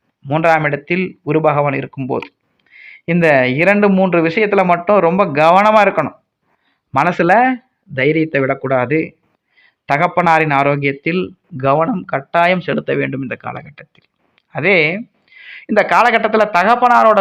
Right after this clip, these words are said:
சொத்தை விற்கணும்னு நினைக்கிறவங்களுக்கு நல்ல அமைப்புகள் ஏற்படும், நல்ல விலைக்கு விற்கக்கூடிய வாய்ப்புகளை ஏற்படுத்தி கொடுக்கும். அதே போல குரு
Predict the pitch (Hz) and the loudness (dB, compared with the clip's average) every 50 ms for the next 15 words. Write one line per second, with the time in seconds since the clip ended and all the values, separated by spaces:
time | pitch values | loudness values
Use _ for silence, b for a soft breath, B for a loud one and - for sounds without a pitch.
0 | 180 - - 196 208 208 - - 247 233 208 165 - - 160 180 185 - 220 208 | 0 0 0 0 0 0 0 2 2 2 2 2 -2 -2 -4 -4 -4 -2 -2 0
1 | 208 208 202 202 208 190 170 151 135 135 143 156 170 165 175 170 165 160 160 156 | 0 0 0 2 2 2 0 0 0 -2 -2 -2 -2 -2 -2 0 0 0 0 0
2 | 156 156 147 151 156 190 170 151 135 131 131 139 151 165 190 180 156 151 170 190 | 0 -2 -2 -2 0 0 0 0 0 -2 -2 -2 -2 0 2 2 2 2 2 0
3 | 202 196 202 196 185 190 175 160 151 - - - 120 - _ _ _ _ _ _ | 0 -2 -2 -2 -2 0 0 0 -2 -2 -4 -8 -10 -10 _ _ _ _ _ _
4 | _ _ _ _ _ 135 135 151 175 185 170 156 160 180 185 180 - - 170 165 | _ _ _ _ _ -4 -4 -2 0 0 0 0 0 -2 -4 -6 -8 -8 -6 -6
5 | 160 165 156 156 - 160 156 151 143 127 135 147 160 175 165 - 156 156 151 143 | -4 -4 -4 -4 -2 -2 0 0 0 0 0 0 0 0 -2 -4 -4 -4 -4 -4
6 | 139 143 147 - 147 147 - - _ - - - _ _ _ _ _ _ _ _ | -4 -6 -8 -10 -14 -16 -18 -20 _ -20 -20 -20 _ _ _ _ _ _ _ _
7 | _ _ b b b b b b b b b - 147 180 190 185 190 185 180 170 | _ _ b b b b b b b b b -2 0 2 2 4 4 4 4 4
8 | 147 135 131 143 147 - _ _ _ _ _ _ _ _ _ _ - 147 165 | 4 2 -2 -6 -10 -16 _ _ _ _ _ _ _ _ _ _ 0 0 2